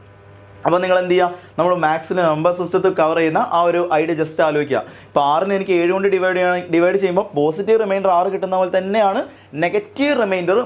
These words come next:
മൈനസ് ഒന്ന് കിട്ടുന്നത്. എന്തുകൊണ്ടാണ് ഞാനിവിടെ മൈനസ് ഒന്ന് എഴുതിയത്? കാരണം നമ്മുടെ കാൽക്കുലേഷൻ ഏറ്റവും സിമ്പിൾ ആക്കണം. ചെറിയ സംഖ്യയാണെങ്കിൽ നമുക്ക് എളുപ്പത്തിൽ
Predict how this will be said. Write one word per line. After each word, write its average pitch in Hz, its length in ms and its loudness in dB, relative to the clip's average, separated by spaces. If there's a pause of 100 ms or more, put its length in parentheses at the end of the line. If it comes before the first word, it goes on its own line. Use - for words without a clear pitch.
(120)
മൈനസ് 180 400 -2
ഒന്ന് 160 160 -4
കിട്ടുന്നത്. 127 300 -2 (160)
എന്തുകൊണ്ടാണ് 214 400 2
ഞാനിവിടെ 208 300 2
മൈനസ് 175 280 -4
ഒന്ന് 190 160 -4
എഴുതിയത്? 165 300 2 (420)
കാരണം 147 300 0 (100)
നമ്മുടെ 170 220 0 (100)
കാൽക്കുലേഷൻ 160 600 0 (160)
ഏറ്റവും 185 300 -2
സിമ്പിൾ 175 300 0
ആക്കണം. 123 240 -8 (560)
ചെറിയ 156 180 4 (120)
സംഖ്യയാണെങ്കിൽ 220 440 -2
നമുക്ക് 202 200 0
എളുപ്പത്തിൽ 202 300 -2